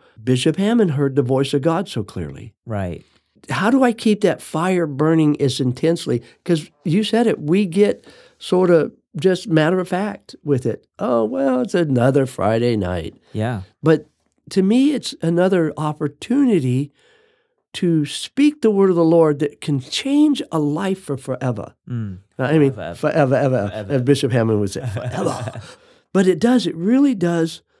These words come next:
Speaker 1: you know, when, when that word comes in and it's a true word of the Lord from somebody like yourself, I mean, I, I've been around you and I know, I know the word that's within you. You have a very deep word.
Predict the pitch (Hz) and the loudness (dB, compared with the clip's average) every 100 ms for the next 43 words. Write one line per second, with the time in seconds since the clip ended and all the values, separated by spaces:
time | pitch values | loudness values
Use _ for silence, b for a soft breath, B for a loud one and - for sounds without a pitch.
0 | - 180 180 170 165 - 180 190 160 160 | -4 0 2 4 2 2 0 2 0 -2
1 | 208 247 247 - 208 180 190 180 156 143 | 0 0 -2 -2 0 2 2 2 2 2
2 | 143 139 151 147 - 262 262 208 185 156 | 0 2 -2 -4 -4 -2 0 2 0 0
3 | 151 151 143 b b b - 151 147 196 | 2 2 0 b b b -4 -2 0 0
4 | 220 208 147 127 139 - 131 113 135 - | 2 2 2 0 -2 0 0 0 -2 -2
5 | 156 151 139 - _ 113 117 113 131 151 | 0 0 0 -6 _ -10 -8 -4 -2 2
6 | 156 156 170 165 196 208 170 b b 143 | 2 4 2 2 2 0 -2 b b -2
7 | 135 143 165 180 160 147 156 180 202 202 | 2 4 4 4 0 0 2 4 4 4
8 | 175 196 214 175 - 151 185 214 151 131 | 2 2 2 0 -2 0 2 2 2 2
9 | 147 151 147 143 156 143 120 214 240 160 | 0 -2 -4 -2 -2 -2 -2 -4 -4 -2
10 | 123 120 | -2 -4